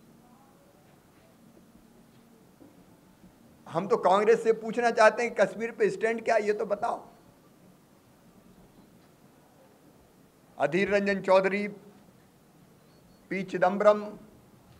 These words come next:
ये धारा तीन सौ सत्तर हटने का विरोध करते हैं, लेकिन कांग्रेस के कई नेता कह रहे हैं, "नहीं, धारा तीन सौ सत्तर तो हटनी चाहिए।"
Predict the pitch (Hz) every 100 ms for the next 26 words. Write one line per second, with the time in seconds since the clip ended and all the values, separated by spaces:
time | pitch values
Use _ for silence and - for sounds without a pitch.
0 | - - - - - - - - - _
1 | _ - - 160 160 190 220 220 202 220
2 | 339 - 202 202 226 226 214 226 226 -
3 | 170 - - - - - _ _ - -
4 | - - - - - - - _ _ _
5 | - _ - _ _ _ _ - _ -
6 | 156 180 180 202 214 226 - 214 214 220
7 | 226 226 214 214 220 220 196 165 208 208
8 | 214 214 214 220 226 208 190 180 180 240
9 | 185 104 220